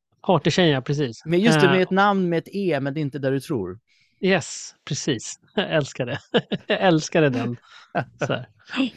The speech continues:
Speaker 1: Nej, men, men det är ju också gjort på ett kärleksfullt sätt. Alltså, det är ju liksom...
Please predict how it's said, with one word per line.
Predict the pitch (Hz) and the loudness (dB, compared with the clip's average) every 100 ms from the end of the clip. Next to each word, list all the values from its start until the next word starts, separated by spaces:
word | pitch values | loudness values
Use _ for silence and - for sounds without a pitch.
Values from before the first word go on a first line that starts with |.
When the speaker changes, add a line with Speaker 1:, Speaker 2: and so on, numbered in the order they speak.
| - _ _ - | -18 _ _ 0
Speaker 1:
Nej, | 196 | 4
men, | 214 214 | 4 4
men | 202 208 | 4 6
det | |
är | 208 | 6
ju | 208 | 6
också | - 208 | 4 2
gjort | 185 | 4
på | - | 2
ett | - | 2
kärleksfullt | 180 160 147 165 156 | 2 2 0 -2 -2
sätt. | - 202 _ - | -4 -6 _ -12
Alltså, | 151 175 | -6 -2
det | 165 | 0
är | |
ju | 165 | 0
liksom... | 156 151 170 151 147 147 156 | -2 -6 -4 -4 -4 -8 -14